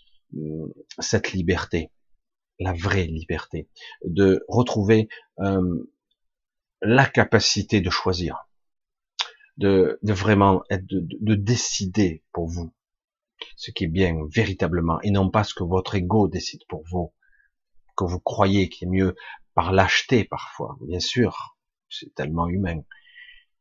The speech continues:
En fait, c'est de ça qu'il s'agit. Vous devez reconquérir votre liberté, même pas de penser, c'est d'être. Vous devez reconquérir votre, votre accès à votre esprit. Vous devez faire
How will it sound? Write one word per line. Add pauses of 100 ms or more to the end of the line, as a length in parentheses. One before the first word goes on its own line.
(460)
En
fait,
c'est
de
ça
qu'il
s'agit.
Vous
devez
reconquérir
votre
liberté, (340)
même
pas
de
penser,
c'est
d'être. (440)
Vous
devez (160)
reconquérir (280)
votre, (240)
votre
accès (460)
à
votre
esprit. (260)
Vous
devez (200)
faire